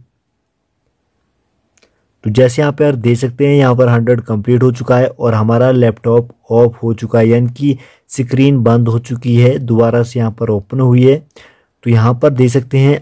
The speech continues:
अब आपके पास कुछ इस तरह का इंटरफेस आ जाएगा नया। तो यहाँ पर आपको थोड़ा वेट करना है, क्योंकि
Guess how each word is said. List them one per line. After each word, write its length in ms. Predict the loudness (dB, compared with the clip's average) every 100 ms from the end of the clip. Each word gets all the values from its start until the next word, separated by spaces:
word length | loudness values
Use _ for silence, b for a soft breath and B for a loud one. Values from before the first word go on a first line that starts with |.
| -4
अब 140 | -2
आपके 300 | 0 -2 -2
पास 320 | -2 0 0 -4
कुछ 240 | -12 -12
इस 140 | -12
तरह 220 | -4 -4 -2
का 140 | -2
इंटरफेस 560 | -2 -2 0 0 2 0
आ 100 | 0
जाएगा 340 | 0 2 2
नया। 380 | 0 0 0 -2 -6 _ b b b b _
तो 100 | 0
यहाँ 260 | 2 0
पर 160 | 0 0
आपको 260 | 0 -2 -2
थोड़ा 200 | 2 2
वेट 300 | 2 -2 0
करना 260 | 0 2
है, 140 | 0 0
क्योंकि 480 | -4 -6 -8 -8